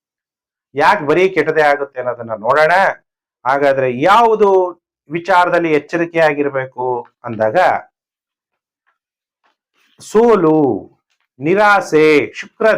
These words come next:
ದಶೆ ಭುಕ್ತಿ ಅಂತರ್ಭುಕ್ತಿ ನಡೀತಾ ಇದ್ರೆ ಎಲ್ಲದರಲ್ಲೂ ಜಯ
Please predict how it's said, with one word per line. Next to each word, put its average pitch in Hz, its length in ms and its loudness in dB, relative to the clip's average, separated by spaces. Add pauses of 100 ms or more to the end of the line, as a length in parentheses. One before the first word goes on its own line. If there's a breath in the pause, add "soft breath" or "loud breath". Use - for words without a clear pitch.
ದಶೆ 170 360 0
ಭುಕ್ತಿ 165 400 -6
ಅಂತರ್ಭುಕ್ತಿ 147 540 -4
ನಡೀತಾ 156 300 -6
ಇದ್ರೆ 185 260 -4 (580)
ಎಲ್ಲದರಲ್ಲೂ 220 640 -2
ಜಯ 190 260 0